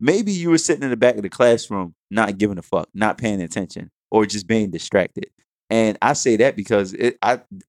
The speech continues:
it's the same way I talk to myself. There's so many things that distract us, like a social media. You know, it could be a hobby. It, it could be smoking. It could be drinking. There's so many things that distract us from getting to where we need to be. Hell, there's hundreds upon hundreds of,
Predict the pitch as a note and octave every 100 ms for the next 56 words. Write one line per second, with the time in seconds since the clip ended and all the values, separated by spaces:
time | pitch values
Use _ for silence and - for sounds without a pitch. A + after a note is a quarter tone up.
0 | _ C3+ C3 A#2+ C#3+ C3+ C3 B2 B2+ B2
1 | A#2+ A#2 B2+ G2 A#2 A#2 C#3+ C#3 B2+ A#2+
2 | B2 A2+ G#2+ F#2+ - A2 G2 F2 D#2 -
3 | _ _ - G2+ G2+ - G#2+ - F#2 G2
4 | E2+ D#2+ D2+ _ _ G2 F#2 F2+ F2+ -
5 | - G#2 - B2 G2+ G#2+ G2+ - A2 F#2+
6 | A#2 A#2 F#2 D#2+ D2+ _ _ A2 G#2+ G#2
7 | - B2 A2 - G#2 A#2+ A#2 F2+ F2 -
8 | A#2+ A2 F2+ A2+ A2+ F#2 D#2+ _ - C3+
9 | D3+ C#3+ C3+ C3 A#2 A#2 F#2+ F#2 B2+ B2
10 | A2 G#2 - A#2+ G#2 F#2 _ _ _ _
11 | _ - A2+ C3 B2 - B2+ A#2+ A#2 A#2
12 | A#2 G#2+ F2+ B2 G#2+ _ - C#3+ G2 -
13 | _ C#3 D#3+ G#2+ A2 D3+ C#3 C3 A#2+ G#2
14 | A#2+ G#2 A#2 A#2+ A#2 E2+ F#2 F2